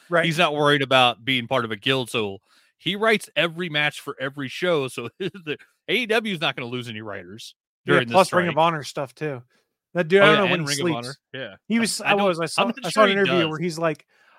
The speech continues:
Speaker 1: he goes, "Yeah, I used to do, like, eighty hours of work a week." He goes, "That was before we got Collision, though." He goes, "I think it's up to a hundred hours of work a week I'm doing right now." He goes,
Speaker 2: <laughs>
Speaker 1: "It's a good thing I really love this stuff, though." He goes, "It's fun to me." But crazy, crazy. Some of
Speaker 2: Yeah,
Speaker 1: these
Speaker 2: that
Speaker 1: dudes ain't
Speaker 2: dude
Speaker 1: wired right.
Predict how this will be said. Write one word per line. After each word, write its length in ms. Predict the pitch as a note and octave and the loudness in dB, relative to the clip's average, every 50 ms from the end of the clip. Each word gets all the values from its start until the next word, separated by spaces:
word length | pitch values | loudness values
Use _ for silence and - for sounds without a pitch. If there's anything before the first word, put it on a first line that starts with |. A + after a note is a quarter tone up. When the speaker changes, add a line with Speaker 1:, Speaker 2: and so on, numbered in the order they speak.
| _ _ _ | _ _ _
Speaker 1:
he 100 | G3 G3+ | 0 4
goes, 240 | F#3+ F#3+ F3+ D#3+ E3+ | 4 4 4 4 4
"Yeah, 420 | A#3+ C4+ D4+ C#4+ G#3+ E3+ E3+ E3+ E3 | 4 6 6 6 6 4 2 0 -4
I 60 | G3+ | -2
used 260 | A#3+ C#4+ C#4+ - - | -2 -2 -2 -4 -6
to 60 | C#4 | -4
do, 80 | D4 C#4+ | 0 2
like, 160 | C4 A#3+ A#3 G#3+ | 2 2 0 -2
eighty 300 | G3+ G3 G#3 G#3+ A3 G#3 | -4 -4 -4 -2 2 4
hours 440 | G3 F#3+ F#3+ F#3+ F#3 F#3 F3 D3+ D3+ | 6 6 6 6 4 2 0 -2 -4
of 240 | D#3+ D3+ C3+ B2+ C3+ | -8 -8 -8 -10 -14
work 380 | F3 G#3+ F#3 E3+ F3+ F3+ F3 - | -14 -8 -2 0 0 0 0 -4
a 60 | D#3 | -6
week." 280 | D3 D#3+ F3+ F3 D#3 - | -6 -4 -4 -4 -4 -6
He 100 | E3 D3 | -8 -6
goes, 200 | D#3+ D#3+ D3+ D3 | -6 -4 -2 0
"That 120 | F#3+ G#3+ | 2 2
was 100 | A#3 A#3 | 2 0
before 300 | A3 B3 - - B3 A#3 | -2 -6 -6 -4 -4 -4
we 80 | A3+ G#3+ | -2 -2
got 180 | G3+ G#3 G3 - | -2 -2 -2 -4
Collision, 440 | - E3+ F3 F3+ F3+ E3 F3 D3+ | -4 -2 -2 -2 -2 -2 -6 -8
though." 140 | C#3 C#3 C#3 | -8 -8 -8
He 60 | C#3+ | -6
goes, 220 | C#3 E3+ F3+ F3 F#3+ | -2 -2 -2 -2 -2
"I 140 | G#3+ G#3 G3 | -4 -4 -6
think 180 | - C#4 C4+ | -8 -8 -8
it's 120 | D4+ G#3+ B3 | -6 -4 -2
up 180 | A#3+ A3 G3 | -4 -4 -2
to 80 | - F#3+ | -4 -2
a 40 | E3 | -2
hundred 260 | F#3+ G3 F#3 E3+ D#3+ | -2 -2 -2 -2 -2
hours 340 | D#3 D3+ D3 D3 C#3+ C3 C#3 | 0 -2 -2 -4 -6 -8 -10
of 60 | B2 | -10
work 220 | C#3 D3 C#3 - D3 | -8 -10 -10 -10 -10
a 40 | |
week 240 | C3+ C#3 C#3+ C3 - | -10 -10 -10 -10 -10
I'm 120 | C#3+ C3+ C3 | -10 -10 -8
doing 200 | D3 C#3+ C#3+ C#3 | -8 -8 -8 -8
right 160 | C#3 D3 D3+ | -10 -10 -10
now." 160 | D3 C#3 C#3+ | -10 -8 -8
He 60 | C#3+ C#3 | -6 -6
goes, 200 | D3+ D3 C#3+ - | -6 -8 -8 -10
Speaker 2:
<laughs> 360 | F#3+ - _ _ _ _ - | -16 -20 _ _ _ _ 0
Speaker 1:
"It's 160 | A3 A3 G3 | 0 0 0
a 40 | B3 | -2
good 180 | A3 E4 E4+ - | -2 -2 -2 0
thing 160 | E4+ D#4+ C#4+ | -2 -2 0
I 40 | B3 | 2
really 220 | A#3+ B3 C4 A#3+ | 4 6 6 6
love 260 | G3+ F#3 A3+ C4 G3+ E3+ | 6 6 4 4 2 0
this 140 | F3 D3 - | -6 -8 -6
stuff, 240 | - - B3+ - - | -4 -4 -4 -4 -4
though." 80 | F3 | -6
He 40 | E3+ | -4
goes, 160 | D#3+ F3+ E3+ | -4 -4 -4
"It's 120 | D#3 - - _ | -6 -12 -10 _
fun 220 | A#3 C4 D4 B3 E3+ | -2 -2 -2 -2 -4
to 160 | - D3+ C3+ | -8 -10 -12
me." 220 | B2 C3 C3 C#3 D#3 _ | -12 -16 -20 -20 _ _
But 160 | E3 F3 G3+ - _ _ _ _ _ | -18 -18 -18 -18 _ _ _ _ _
crazy, 400 | - F#3+ G3 F3 C3+ C3 B2+ B2+ _ _ _ _ | -6 -4 -4 -4 -6 -8 -14 -20 _ _ _ _
crazy. 360 | - E3+ D#3+ C3 C#3 C#3+ E3+ _ _ F3 E3+ _ _ _ _ _ _ | -10 -10 -10 -10 -12 -18 -20 _ _ _ _ _ _ _ _ _ _
Some 200 | - B3+ C4+ D4 | -2 0 0 2
of 60 | D#4 | 0
Speaker 2:
Yeah, 20 | D4 | 0
Speaker 1:
these 80 | B3+ | -2
Speaker 2:
that 60 | F#3+ | -2
Speaker 1:
dudes 240 | F#3 B3+ B3 - F3+ | -4 -4 -2 0 0
ain't 140 | G#3+ - E3+ | 0 0 2
Speaker 2:
dude 80 | E3 F3 | 2 4
Speaker 1:
wired 300 | F3+ F#3+ F#3+ F3+ D3 C#3 | 6 6 6 4 2 -2
right. 240 | C#3 C3+ - - | -6 -8 -10 -12